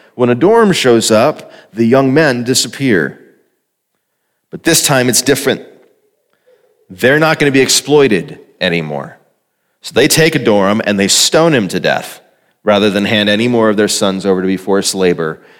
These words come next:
in Jerusalem. Rehoboam sees this and he gets out of there. He flees.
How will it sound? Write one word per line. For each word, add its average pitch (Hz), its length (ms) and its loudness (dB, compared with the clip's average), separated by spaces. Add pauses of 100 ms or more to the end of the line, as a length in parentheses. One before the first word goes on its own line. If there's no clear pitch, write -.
(240)
in 87 180 -6
Jerusalem. 87 640 -6 (800)
Rehoboam 135 480 2
sees 139 320 2
this 160 280 0
and 120 80 -6
he 165 80 2
gets 135 220 0
out 123 200 2
of 95 60 -2
there. 87 120 -2
He 143 120 -2
flees. - 680 -6